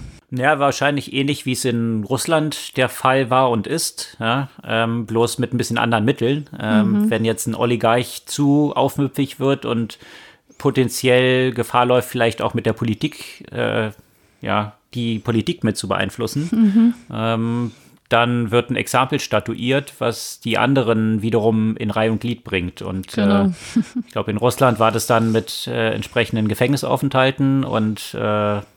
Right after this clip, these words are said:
Speaker 1: zufälligen Fensterstürzen oder ähnlichen Geschichten. Ähm, und in China jetzt halt mit solchen Regulierungen, wobei ich auch mal einen interessanten Artikel gelesen habe, dass, äh, die durchschnittliche Lebenserwartung von Milliardären
Speaker 2: Ja.
Speaker 1: in China auch extrem gering ist und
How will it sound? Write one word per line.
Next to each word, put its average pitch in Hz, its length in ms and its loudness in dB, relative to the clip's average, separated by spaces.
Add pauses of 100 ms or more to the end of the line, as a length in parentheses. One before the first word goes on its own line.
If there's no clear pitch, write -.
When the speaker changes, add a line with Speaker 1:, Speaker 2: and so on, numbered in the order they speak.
(460)
Speaker 1:
zufälligen 113 580 2
Fensterstürzen 131 840 0
oder 107 160 0
ähnlichen 131 340 0
Geschichten. 135 480 -2 (460)
Ähm, 113 760 0
und 104 280 -2
in 110 160 -4
China 120 340 0
jetzt 117 220 0
halt 113 160 2
mit 107 100 -2
solchen 110 220 0
Regulierungen, 117 640 0
wobei 110 300 2
ich - 120 -2
auch 113 80 0
mal 123 60 0
einen 110 120 0
interessanten 113 360 -2
Artikel 113 320 -4
gelesen 110 380 -2
habe, 107 240 2
dass, - 480 -4
äh, 101 340 -2 (220)
die 104 80 -6
durchschnittliche 123 500 0
Lebenserwartung 110 680 0
von 107 380 -4
Milliardären 117 460 2
Speaker 2:
Ja. 110 80 0
Speaker 1:
in 107 60 -2
China 117 280 -4
auch 101 280 -8
extrem 110 340 -6
gering 110 300 -2
ist 107 300 -2
und 107 260 -4